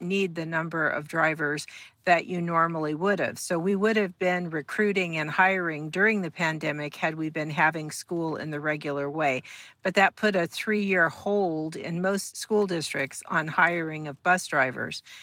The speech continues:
Also, most people who were bus drivers originally worked a split shift. They worked a few hours in the morning and a few hours in the afternoon. And they might have had other employment, or they might have had home employment, like they might have had a farm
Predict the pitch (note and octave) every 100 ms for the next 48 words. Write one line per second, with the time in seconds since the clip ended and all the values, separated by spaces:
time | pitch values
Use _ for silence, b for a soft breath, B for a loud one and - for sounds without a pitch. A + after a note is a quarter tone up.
0 | B B B _ - G#3+ A#3 G#3 F3+ F3
1 | F#3+ F3+ G3+ A#3 - - G3+ G3+ F3+ F#3+
2 | F3 E3 G3+ G3+ F3 E3+ - E3+ E3 D#3
3 | D#3 D3 G3 G3 E3 C#3+ C#3+ B B B
4 | - G3 G3 - F3+ E3+ - - A3+ -
5 | - A3 F3+ - - - F3 F3 F#3 -
6 | F3 G#3 F#3+ F#3 F#3 F3+ F#3 F3 E3 E3
7 | E3 E3 D#3+ D#3+ D#3+ - E3 D#3 D#3 D#3
8 | E3+ D3+ D#3 D3 C#3+ E3 D#3 F3 D3+ D3+
9 | B B - F#3 F#3+ F#3+ F#3+ G3+ F#3 F#3+
10 | F3 - F#3 G3 F#3+ C3 E3 - G3 F#3
11 | F#3 F#3 F3+ E3+ D#3 D#3+ E3 E3+ E3+ F3
12 | D3+ D3+ G#3+ A3 G3 D#3+ D3+ E3+ D#3 D#3
13 | D3+ D#3 D#3 E3 E3 E3 D#3 E3 D3 D3
14 | - F3+ E3+ E3 E3